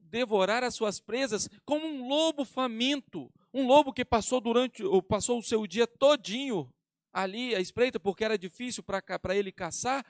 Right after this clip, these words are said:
mas agora à noite, na escuridão da noite, faminto, cheio de fome, ele saía pra caçar, usando a sua boa audição,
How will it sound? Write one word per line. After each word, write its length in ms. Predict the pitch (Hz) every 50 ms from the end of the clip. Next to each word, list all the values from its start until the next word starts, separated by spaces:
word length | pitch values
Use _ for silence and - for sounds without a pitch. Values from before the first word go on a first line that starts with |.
| - _ _ -
mas 200 | 202 233 220 233
agora 340 | 220 170 220 240 247 240 226
à 40 | 202
noite, 440 | 185 190 208 233 254 254 247 - 208
na 100 | 208 233
escuridão 720 | 233 - - 240 240 233 214 160 196 220 254 277 285 247
da 160 | 233 208 190
noite, 580 | 180 180 208 233 240 233 220 - - 151 127 - _ _ _ _ _ _ _ _ _ _ _ _ _ _ _ _ _ _ _ _ _ _ _ _ _ _ _ _ _
faminto, 840 | - 214 240 247 233 247 269 302 339 330 - - _ 180 135 - - _ _ _ _ _
cheio 480 | - - - - 302 330 359 349 320
de 140 | 277 247 254
fome, 720 | - - 208 220 262 285 311 302 269 214 165 135 110 - _ _ _ _ _ _ _ _ _ _ _ _ _ _
ele 220 | 143 147 143 147
saía 760 | 143 160 175 156 151 143 147 170 180 170 143 127 113 107 _ _ _ _ _ _ _ _ _ _ _ _ _ _ _ _
pra 180 | - 143 143 -
caçar, 560 | - 143 135 - - 143 139 131 123 120 - _ _ _ _ _ _ _ _ _ _ _ _ _ _ _ _ _ _ _ _ _ _ _ _ _ _ _ _ _ _ _ _ _ _ _ _
usando 580 | 143 135 123 120 151 165 175 175 151 135 127 117
a 80 | 117
sua 260 | - - - 143 139 123
boa 280 | - - 151 156 143
audição, 720 | 143 139 131 123 120 - - - 151 156 165 160 156 143